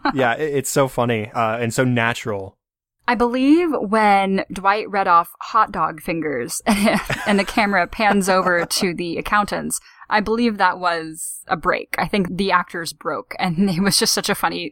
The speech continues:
Speaker 1: clip that they put it in.
Speaker 2: Possibly, because I, I actually wrote that down. Um, when, when he's reading out that fake medical info,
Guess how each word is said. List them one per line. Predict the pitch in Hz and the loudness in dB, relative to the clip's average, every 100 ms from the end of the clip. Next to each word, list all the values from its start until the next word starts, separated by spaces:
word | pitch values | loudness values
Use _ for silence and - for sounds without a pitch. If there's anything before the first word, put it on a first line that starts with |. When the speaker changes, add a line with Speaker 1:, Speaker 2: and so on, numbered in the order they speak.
| - - | -12 -8
Speaker 1:
clip | - 165 - | -2 -2 -2
that | 170 | -4
they | 170 | -4
put | - 190 | -4 -4
it | 170 | -2
in. | 165 165 170 - | -2 -2 -6 2
Speaker 2:
Possibly, | 151 160 160 131 | 2 2 -2 -2
because | 123 143 | 0 2
I, | 143 180 | 2 2
I | 151 156 | 0 0
actually | 160 151 | 0 0
wrote | 131 135 | 2 2
that | 139 120 | 0 0
down. | 123 131 117 113 123 | 0 2 0 -4 -2
Um, | 120 123 - _ _ | -2 -2 -10 _ _
when, | 160 135 135 147 | -2 2 2 2
when | 139 | 0
he's | 147 139 | 2 2
reading | 131 135 | 2 2
out | 139 135 | 2 0
that | 131 - | -2 -2
fake | 135 | -2
medical | 131 120 131 131 | -2 -2 -2 -2
info, | 120 117 117 107 | -2 0 0 0